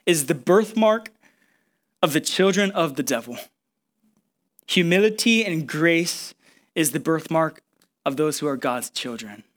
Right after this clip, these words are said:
<clears throat> I'll say it again. Pride and rebellion is the birthmark of the children of the devil. Humility and grace is the birthmark of those who are God's children. Right? Peter knew.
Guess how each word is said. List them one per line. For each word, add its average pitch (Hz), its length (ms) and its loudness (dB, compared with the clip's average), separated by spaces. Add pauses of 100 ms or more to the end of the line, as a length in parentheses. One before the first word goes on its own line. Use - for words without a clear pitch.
(140)
<clears throat> - 240 -16
I'll 208 260 4 (140)
say - 140 0
it 156 60 2
again. 143 300 -2 (1160)
Pride 214 640 4
and 180 220 2
rebellion 151 800 0 (180)
is 156 360 2
the 151 140 -4
birthmark 165 540 0
of 147 220 -4 (160)
the 147 100 -6
children 165 380 -2
of 165 80 -4
the 165 80 -2
devil. 135 420 -4 (840)
Humility 185 840 2
and 160 200 -4
grace 151 680 0
is 147 180 0
the 147 80 -2
birthmark 147 460 -4
of 131 100 -8
those 127 440 -6 (540)
who 147 80 -6
are 127 100 -2
God's 127 420 -2
children. 107 560 -10 (1120)
Right? - 220 -2
Peter 381 240 6
knew. 262 440 2